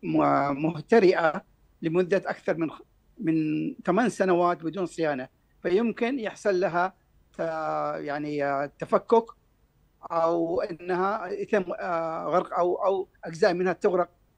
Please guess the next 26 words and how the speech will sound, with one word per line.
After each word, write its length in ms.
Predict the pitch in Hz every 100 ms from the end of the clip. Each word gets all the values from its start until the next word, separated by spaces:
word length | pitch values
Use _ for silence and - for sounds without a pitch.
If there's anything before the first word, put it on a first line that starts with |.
| _
تغرق 340 | - 180 185 -
في، 280 | 185 180 156
آه، 280 | 151 143
بيئة 260 | 143 190 170 160
البحر 260 | 160 160
الأحمر، 380 | 156 - 135 127 _ _ _ -
وهذا 260 | 160 202
يسبب 340 | 180 196 170 180
طبعًا 380 | 165 160 165 156
بدون 200 | 160 160
شك 320 | 180 180 - _ _ _ _
خطورة 520 | 180 165 190 180 - - - -
كبيرة 460 | 170 156 202 190
جدًا 440 | 160 208 156 180 160
كارثية 840 | 175 170 165 160 175 160 214 254 _ _ _ 143
على 300 | 165 170 165
الشعاب 380 | - 156 165
المرجانية 760 | 156 147 147 143 156 170 196 226 _ _ 185
وعلى 200 | 139 151
الكائنات 540 | - 160 170 180 160
الحية 540 | 147 - 170 165 170 - _ _
وعلى 200 | 135 151
التنوع 460 | 156 170 170 170 147
البيولوجي 640 | 147 135 151 156 160 160
بشكل 340 | 135 - 185 139
عام. 320 | 180 151